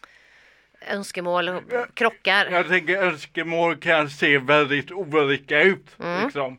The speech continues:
Speaker 1: Mm.
Speaker 2: Va-, vart går, finns det någon gräns, liksom?
Speaker 1: Hur mycket man får göra?
Speaker 2: Ja, ja, och dels hur mycket,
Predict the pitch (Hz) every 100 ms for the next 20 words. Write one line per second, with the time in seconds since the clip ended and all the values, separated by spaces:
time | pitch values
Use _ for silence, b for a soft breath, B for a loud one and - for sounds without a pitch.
0 | _ 185 196 269 151 151 170 165 139 151
1 | 143 - 151 135 131 127 131 131 143 -
2 | 139 - 160 - - 147 143 131 123 135
3 | 135 143 151 147 - - _ - 135 -
4 | 127 - _ _ _ _ _ _ _ _
5 | _ _ _ _ _ _ _ _ _ _
6 | _ _ _ _ _ _ _ _ _ _
7 | _ 185 202 208 - 180 175 190 185 185
8 | 165 233 - - 151 156 156 165 - 160
9 | 151 165 160 151 160 151 143 - 160 156
10 | 143 _ 156